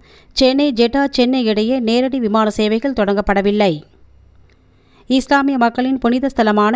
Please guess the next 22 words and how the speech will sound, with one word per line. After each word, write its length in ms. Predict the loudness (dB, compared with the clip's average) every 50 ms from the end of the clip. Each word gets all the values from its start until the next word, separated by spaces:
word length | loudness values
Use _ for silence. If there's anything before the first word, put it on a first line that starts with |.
| 0 0
மெக்கா 320 | 0 0 -2 -2 -4 -4 -2
மதினாவுக்கு 640 | -2 -2 -2 0 0 0 0 0 -2 -4 -2 -2 -2 0 2
ஏராளமான 460 | 2 2 2 0 0 0 0 0 -2 0
பயணிகள் 420 | 0 0 0 0 0 0 -2 -4 -2
ஆண்டு 260 | -2 0 0 0 0 0
முழுவதும் 460 | 0 0 0 0 -2 -2 -4 -4 -2
சென்று 240 | -2 -4 -2 -2 -4
கொண்டிருப்பதால் 680 | -2 -2 0 0 0 0 0 0 0 2 2 2 2 0 -4 -14 _ _ _ _ _ _ _ _ _ _ _ _ _ -20 -20 -20 _ _ _ -8 0
சென்னை 320 | 2 2 4 4 2 0 0
ஜெட்டா 320 | 0 0 0 0 2 -2 -2 -2
சென்னை 280 | 0 0 0 0 0 -2
இடையே 300 | -2 -2 -2 -2 -2 -2 -4
நேரடி 400 | -2 0 0 0 0 -2 -2 -4 -4
விமான 300 | -2 0 0 0 0 0 0 0
சேவையை 340 | 0 0 0 0 -2 -2 -2
மீண்டும் 380 | -2 -2 -2 -2 -2 -2 -2 0
தொடங்க 220 | 0 0 0 0 0
வேண்டும் 280 | -2 -2 -2 0 -2 -2
என்று 160 | -2 -2 -2 0
பயணிகள் 480 | 0 0 2 2 0 -2 -4 -4 -2
தரப்பில் 360 | 0 0 0 0 -2 -6 -2 0
தொடர்ந்து 320 | 0 0 0 0 0 -2